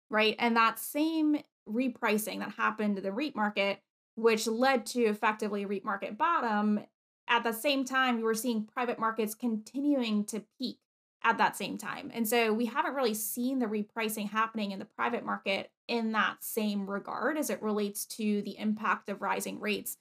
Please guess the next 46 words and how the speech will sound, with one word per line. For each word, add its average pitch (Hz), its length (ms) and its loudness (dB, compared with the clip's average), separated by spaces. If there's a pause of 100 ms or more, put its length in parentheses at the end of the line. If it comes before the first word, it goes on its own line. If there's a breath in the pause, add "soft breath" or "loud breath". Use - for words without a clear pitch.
(340)
And 247 100 2
so 285 60 -2
we 285 100 2
think 262 220 0
that's 208 180 6
still - 340 -6
coming. - 240 -12
You - 80 -4
know, 214 80 0
we've 226 140 0
seen 240 160 -2
a 226 80 0
little 220 160 4
bit 208 160 2
of 202 80 0
that 196 220 -2
happen 202 260 -4
s-, - 160 -10 (100)
in 226 120 -2
the 214 80 2
last, 196 280 0
call 196 140 -6
it, 202 100 -10
two - 140 -6
quarters, 226 540 2
but 208 200 -2
still, 208 420 0 (280)
still 240 340 6
some, 214 480 2
some 214 240 -2
road 196 220 2
ahead 208 460 -4
for 208 120 -2
that 208 200 -2
repricing 202 560 -4
to 214 80 -6
happen 202 480 -4
in 202 180 -4
the - 80 -6
private - 400 -8
market. - 400 -6 (800)
But, 226 320 6
you 277 80 -2
know, 269 100 2
as 247 120 2
we, 269 200 -4